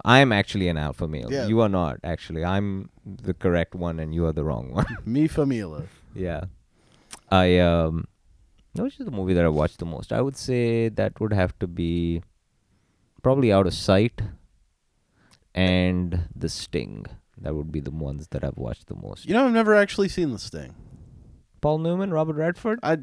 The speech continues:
Speaker 2: I should see The Sting because it has all the right ingredients, but I've, I've
Speaker 1: It's
Speaker 2: never
Speaker 1: great.
Speaker 2: actually watched it.
Speaker 1: Oh, and then probably The Verdict. I watched that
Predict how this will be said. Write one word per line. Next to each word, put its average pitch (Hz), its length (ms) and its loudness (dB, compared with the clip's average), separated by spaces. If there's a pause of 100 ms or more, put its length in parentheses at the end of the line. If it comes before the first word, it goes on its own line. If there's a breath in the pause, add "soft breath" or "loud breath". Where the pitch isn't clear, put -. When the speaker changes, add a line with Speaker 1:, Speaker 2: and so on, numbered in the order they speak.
(140)
Speaker 2:
I 151 160 2
should 208 320 2
see 131 180 -2
The 104 140 -6
Sting 110 340 -6
because 117 220 -6
it 117 80 -4
has 123 180 -2
all 123 140 -2
the 120 100 -4
right 123 160 -2
ingredients, 107 680 -6
but 85 260 -12 (240)
I've, 107 220 -10
I've 98 80 -8
Speaker 1:
It's 107 80 -8
Speaker 2:
never 117 100 -4
Speaker 1:
great. 101 200 6
Speaker 2:
actually 123 260 -6
watched 127 300 -4
it. 69 120 -14 (120)
Speaker 1:
Oh, 165 200 12
and 151 120 10
then 139 140 6
probably 139 240 8
The 110 160 6
Verdict. 85 480 4
I 90 60 4
watched 87 340 2
that 80 320 -2